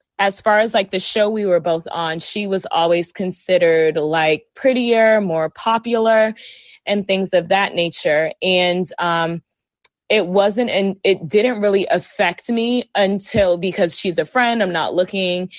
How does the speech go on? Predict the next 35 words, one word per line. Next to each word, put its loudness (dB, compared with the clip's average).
at 0
her 2
in 0
an 2
envious 0
way 4
or 4
anything, 0
but 2
it 4
was, 2
it, -2
it 2
didn't 4
really 2
affect -2
me 0
until 2
I 4
realized 2
that, 0
like, -4
even 0
my 0
own -2
culture, 0
like, -2
people 0
of -2
my -4
own -6
culture, 0
Black -2
men, -2
um, 0